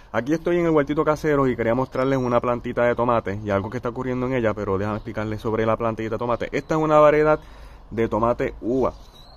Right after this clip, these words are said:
Ella me la regalaron y es bien productiva. Ella me está produciendo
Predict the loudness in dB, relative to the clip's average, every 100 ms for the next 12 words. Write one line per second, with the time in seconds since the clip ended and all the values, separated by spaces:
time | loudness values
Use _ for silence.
0 | -10 -4 0 2 2 2 0 2 2 2
1 | 2 2 4 2 -2 -12 -20 -20 -20 -20
2 | -14 -2 0 0 -6 -12 -4 -2 0 0
3 | -2 -2 -2 2 2 2 -2 -4 -4 -4
4 | -4 -4